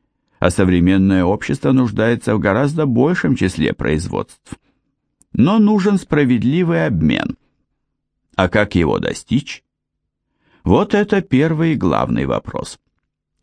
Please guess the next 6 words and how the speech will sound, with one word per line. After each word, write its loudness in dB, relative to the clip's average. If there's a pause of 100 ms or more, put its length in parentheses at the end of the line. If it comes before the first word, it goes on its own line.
Как 0
достичь -2
справедливого 0
обмена? -8 (920)
Есть 2
принцип: 0